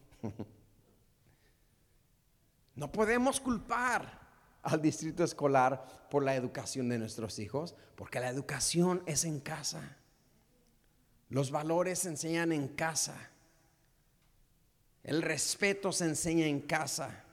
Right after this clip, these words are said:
La responsabilidad se enseña en casa.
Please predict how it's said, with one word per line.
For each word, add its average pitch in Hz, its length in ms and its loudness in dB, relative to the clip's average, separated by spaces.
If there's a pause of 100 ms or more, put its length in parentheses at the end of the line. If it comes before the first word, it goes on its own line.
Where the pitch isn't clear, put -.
(720)
La 131 160 4
responsabilidad 175 1200 8
se 180 160 -2
enseña 165 540 4
en 151 180 2
casa. 147 540 -6